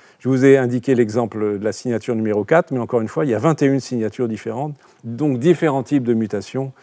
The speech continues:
euh, qui sont présentes dans des tumeurs. Et ces différentes signatures, elles ne sont pas du tout distribuées au hasard. Elles,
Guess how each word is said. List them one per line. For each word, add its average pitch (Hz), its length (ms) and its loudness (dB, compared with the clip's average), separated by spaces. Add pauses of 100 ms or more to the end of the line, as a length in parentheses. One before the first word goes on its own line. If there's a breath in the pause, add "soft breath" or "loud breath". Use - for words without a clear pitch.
(260 loud breath)
euh, 107 160 -2
qui 120 420 -6
sont 117 200 -6
présentes 120 400 2
dans 101 80 -4
des 95 140 -8
tumeurs. 135 440 -2 (300 loud breath)
Et 117 100 0
ces 113 200 0
différentes 143 400 0
signatures, 131 440 0
elles 147 60 -2
ne 123 60 -8
sont 123 140 -6
pas 175 160 0
du 160 160 -2
tout 165 140 -2
distribuées 127 440 -2
au 120 100 4
hasard. 117 460 0 (480 soft breath)
Elles, 123 260 0